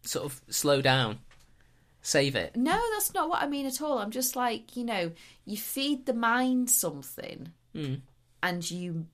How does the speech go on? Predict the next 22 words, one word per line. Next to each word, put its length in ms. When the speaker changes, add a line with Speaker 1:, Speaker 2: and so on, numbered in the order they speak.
Speaker 2:
because, 680
like, 320
there's 160
a 60
lot 320
of 160
noise 580
in 160
everyday 480
life 640
and 240
you 60
do 200
catch 340
things 260
out 140
of 80
your 100
corner 300
of 80
your 100
eye, 140